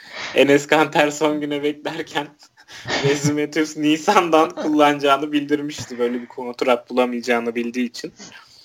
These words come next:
Speaker 2: Ne düşünüyorsun Matthews hakkında?
Speaker 1: E, Matthews ligde yer bulan iyi oyunculardan biriyken artık gördüğün gibi bir çakallık peşine düşmüş. Sıradan oyunculara,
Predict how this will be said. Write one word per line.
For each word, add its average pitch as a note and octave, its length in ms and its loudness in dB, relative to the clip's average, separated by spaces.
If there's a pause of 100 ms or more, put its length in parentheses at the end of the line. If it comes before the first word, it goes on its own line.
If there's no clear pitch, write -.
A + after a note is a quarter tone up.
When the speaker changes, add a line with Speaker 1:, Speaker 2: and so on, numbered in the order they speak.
(180)
Speaker 2:
Ne F#3 160 6
düşünüyorsun C#3 500 -4
Matthews A#2+ 400 -4
hakkında? G#2+ 460 -6 (600)
Speaker 1:
E, C3 240 6
Matthews D#3 680 6 (380)
ligde C#3 760 6 (440)
yer C3+ 400 10
bulan E3+ 440 10
iyi C3 200 8
oyunculardan D#3 840 12
biriyken F3 460 6
artık - 540 0 (440)
gördüğün C#3+ 540 8
gibi D#3+ 280 6
bir D3+ 100 0 (180)
çakallık D#3 560 10
peşine D3+ 360 6
düşmüş. - 640 2
Sıradan D3+ 560 10
oyunculara, C#3 800 8